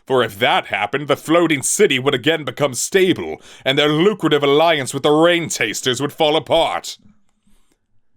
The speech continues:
Slivo Spleeth tightened his grip on his flashing sword. They have tricked you, Spleeth. They want you to fail.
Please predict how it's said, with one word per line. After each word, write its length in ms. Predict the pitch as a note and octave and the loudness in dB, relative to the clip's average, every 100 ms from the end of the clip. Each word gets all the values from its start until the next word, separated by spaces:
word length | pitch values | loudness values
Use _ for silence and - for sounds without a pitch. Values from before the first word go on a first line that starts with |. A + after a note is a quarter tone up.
| _ _ | _ _
Slivo 600 | - A2+ A2 G2+ G2 F2 | -10 -2 0 0 -2 -4
Spleeth 500 | - G#2+ G2 F#2 - | -6 -6 -6 -6 -10
tightened 420 | - A2 F2 E2+ | -4 -2 -2 -6
his 160 | G2 E2 | -12 -12
grip 360 | - G2 F#2 | -8 -6 -4
on 100 | F#2+ | -6
his 140 | F2 - | -8 -12
flashing 520 | - G2 F2 - D#2+ | -8 -4 -4 -6 -14
sword. 540 | - F#2+ F2 D#2+ D2+ - _ _ _ _ _ _ _ | -10 -8 -8 -8 -12 -16 _ _ _ _ _ _ _
They 160 | F#2+ G2 | -4 -2
have 140 | F#2+ | -2
tricked 460 | - A2+ B2 B2 - | -8 -2 -2 -4 -6
you, 180 | A2+ | -6
Spleeth. 760 | F#2+ - A#2 G#2+ G2+ - - - _ _ _ | -4 -4 -2 0 0 -4 -16 -20 _ _ _
They 380 | F#2+ A2+ C#3 G#3 | -4 -2 -2 -2
want 580 | C#3+ B2 C3 C3+ - | -2 0 0 0 -8
you 200 | G2+ G2 E2 | -10 -10 -8
to 200 | - G2 | -8 -8
fail. 720 | - B2+ A#2 G2 E2 C#2+ | -2 0 2 0 -6 -8